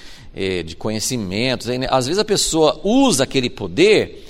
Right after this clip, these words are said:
só pra mostrar: "Tá vendo o que que eu posso fazer?" Deus não faz isso. Deus nunca faz isso. Mostramos aí com a tentação de Jesus. Jesus não cedeu à tentação de pular do pináculo do templo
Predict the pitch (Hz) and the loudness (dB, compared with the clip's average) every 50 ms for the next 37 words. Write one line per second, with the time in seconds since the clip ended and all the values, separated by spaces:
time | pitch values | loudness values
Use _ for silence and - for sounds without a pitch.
0 | - - - - - - - - 240 247 311 339 - - - 202 196 214 226 233 | -20 -16 -10 -6 -4 -4 0 2 2 2 2 2 0 -2 -2 -2 -2 0 0 -2
1 | - - - 185 180 151 131 - 139 139 202 226 202 143 135 147 143 151 139 - | -2 0 2 4 4 4 4 2 0 2 2 2 2 2 -2 -2 -2 -2 -2 0
2 | 135 127 - - - 113 117 135 202 208 151 104 - - - - - - - - | 0 0 0 0 -2 -2 2 4 4 4 4 2 0 -6 -12 -16 -16 -16 -16 -16
3 | - - - - - - - 170 196 202 190 196 214 202 - - 175 185 190 165 | -18 -18 -20 -18 -14 -6 0 0 0 0 0 -4 -6 -6 -6 -6 -6 -6 -6 -6
4 | - - 90 78 - - - - - - - - - - - - - - - 139 | -6 -6 -8 -10 -10 -10 -12 -12 -12 -14 -16 -16 -16 -18 -20 -20 -16 -8 -2 -2
5 | 160 156 131 127 139 147 160 190 220 208 - 151 - - 117 110 92 85 87 78 | -2 -2 -2 -4 -4 -2 0 0 0 -2 -4 -6 -6 -4 -4 -4 -4 -6 -8 -8
6 | - - 101 101 - - 120 131 143 147 131 123 127 139 131 - 147 143 135 - | -8 -8 -8 -8 -8 -4 -4 -4 -4 -4 -4 -4 -4 -4 -4 -6 -6 -6 -6 -6
7 | 143 135 147 127 - 139 139 151 131 156 170 143 123 135 135 127 - - - - | -6 -6 -6 -6 -6 -6 -6 -6 -6 -6 -6 -6 -6 -6 -6 -8 -10 -12 -18 -20
8 | - - - - - - 123 151 135 90 95 98 131 185 233 226 175 127 - - | -20 -20 -20 -16 -8 -2 0 0 0 -2 -4 -4 -2 -2 -2 0 -2 -2 -2 -4
9 | - - - - - - - - - 123 139 156 170 185 214 240 269 277 277 - | -6 -8 -10 -20 -20 -20 -18 -10 -6 -4 -2 -2 -2 -2 -2 -4 -4 -4 -2 -2
10 | - 226 226 185 139 110 127 156 202 233 226 175 127 120 - - 147 143 139 - | -2 -2 -2 -2 -2 0 2 4 4 6 6 4 4 2 2 0 -2 -4 -4 -4
11 | - - - - - 165 190 180 147 131 139 - 147 139 139 151 151 147 - - | -6 -6 -4 -2 0 0 0 0 0 -2 -6 -8 -6 -2 0 0 0 0 -2 -4
12 | 151 131 131 131 135 135 131 123 113 110 113 - - - 165 208 226 214 - - | -4 -2 -2 -2 -2 -2 -4 -6 -8 -8 -8 -6 -4 0 2 2 2 0 0 -2
13 | 113 95 | -6 -6